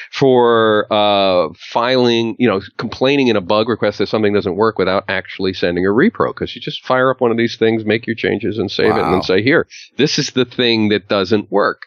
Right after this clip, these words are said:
Speaker 1: Uh, and you can download the code. And, and again, this stuff, where does this come from? Why, it is generated on the fly out of the,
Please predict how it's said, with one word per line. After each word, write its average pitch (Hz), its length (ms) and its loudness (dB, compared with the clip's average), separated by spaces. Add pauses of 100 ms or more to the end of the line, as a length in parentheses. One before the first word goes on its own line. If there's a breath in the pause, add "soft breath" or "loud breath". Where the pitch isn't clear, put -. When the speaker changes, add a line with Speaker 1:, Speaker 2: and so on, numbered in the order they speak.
(640 loud breath)
Speaker 1:
Uh, 107 540 0 (100)
and 123 160 0
you 113 60 -2
can 107 120 -6
download 123 440 0
the 127 60 -2
code. 120 680 2
And, 95 320 0
and 107 140 0
again, 117 320 0
this 107 180 0
stuff, 127 340 -2
where 123 140 2
does 233 80 2
this 247 160 -2
come 214 180 -2
from? 220 280 -2 (260 loud breath)
Why, 92 240 0
it 98 160 0
is 110 160 0
generated 139 720 0
on 240 220 2
the 269 100 0
fly 73 540 -6 (440 soft breath)
out 131 300 0
of 87 420 0 (280)
the, 87 600 0